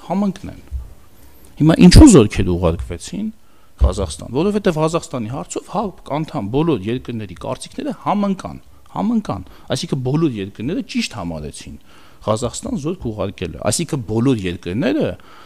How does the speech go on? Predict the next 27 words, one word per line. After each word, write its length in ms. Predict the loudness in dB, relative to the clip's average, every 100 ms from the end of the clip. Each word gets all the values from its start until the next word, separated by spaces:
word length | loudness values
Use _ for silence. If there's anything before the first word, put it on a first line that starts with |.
| -20 -20
վտանգ 580 | -8 -4 -2 2 2 2
համարեցին 600 | 0 -6 -4 -6 -6 -8 -8
իրենց 400 | -4 0 0 0
համար 640 | -4 -2 2 4 4 2 -4 -16 -20 -6
Ղազախստանում 720 | 0 2 2 -2 -4 -4 -4
տեղի 260 | -6 -6
ունեցող 360 | -6 -8 -8 -10
գործընթացները։ 960 | -6 -6 -4 -6 -4 -6 -2 -2 -2 -6 -14 -20 -20 -20 -20
Սա 240 | -20 -10 -6
էլ 160 | -6 -6 -10 -20 -20
ավելի 340 | -12 -8 -6 -6
բացված 500 | -6 -10 -10 -12 -12
ասեցի։ 520 | -14 -12 -12 -12 -12 -14 -18 -20 -20 -20 -20 -4
Դա 140 | 0 0
մի 120 | 0
գործընթաց 640 | -2 -6 -10 -16 -18 -18 -18
էր։ 180 | -18 -20 -20 -20 -20 -2 2
Ինչու 260 | 6 6
Հայաստան 460 | 6 2 0 -2 -2
զորք 200 | -2 -4
չուղարկեց 560 | -8 -8 -8 -8 -12 -10
հապկ-ը, 440 | -12 -12 -14 -16 -16
որովհետև 540 | 0 2 4 4 4 6
հապկ 320 | 8 8 8
անդամ 360 | 4 -4 -6 -4
երկրների 500 | -6 -6 -6 -6 -2
մեծամասնությունը 1200 | -2 0 -2 -4 -6 -8 -10 -10 -8 -4 -2